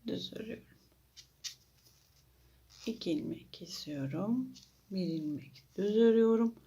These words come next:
Sıradaki iki tane ilmeğimin ilkini ters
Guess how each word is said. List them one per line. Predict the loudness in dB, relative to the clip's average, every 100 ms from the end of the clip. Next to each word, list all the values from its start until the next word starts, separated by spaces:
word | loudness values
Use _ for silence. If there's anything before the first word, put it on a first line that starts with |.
| -20 -20 -20 -20 _
Sıradaki | -2 6 8 8 6 0 -6
iki | -4 -2 -2 -2
tane | 0 4 6 6 4
ilmeğimin | 2 2 4 4 4 4 4 2 0 -6 -12 -20 _ _ _ _ _ _ -4
ilkini | -2 0 -2 -2 -4 -4
ters | 0 0 0 -6 -14